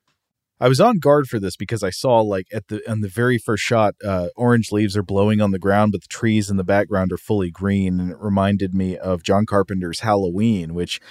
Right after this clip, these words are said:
you may have never noticed this before, but it's like that. I think it was actually shot in the summer, even though it's supposed to take place in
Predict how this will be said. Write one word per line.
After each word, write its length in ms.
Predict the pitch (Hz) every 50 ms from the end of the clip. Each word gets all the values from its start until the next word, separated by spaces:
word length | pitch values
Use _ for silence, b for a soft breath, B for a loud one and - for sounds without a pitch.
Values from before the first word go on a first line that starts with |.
| B B B B
you 100 | - 113
may 120 | 107 117 120
have 100 | 123 120
never 220 | 117 107 98 98
noticed 480 | 95 101 113 127 131 131 113 - - -
this 160 | 95 - -
before, 340 | - 90 - 101 95 90 82
but 100 | 90 87
it's 200 | 82 - - 104
like 240 | 110 113 120 -
that. 160 | - 90 82 82
I 60 | 92
think 180 | - 117 110
it 40 | 113
was 140 | 92 87 90
actually 320 | - 113 - - 101 90
shot 380 | - - - 110 98 98 90 -
in 140 | 92 90 85
the 60 | 80
summer, 540 | - - - - 110 107 107 98 87 85 87
even 240 | 90 85 87 87 85
though 140 | 87 85
it's 140 | 85 80 -
supposed 360 | - 101 - 95 90 87 -
to 60 | - -
take 220 | - 87 80 _
place 360 | - 95 90 87 85 - -
in 400 | - - 92 85 82 82 80 76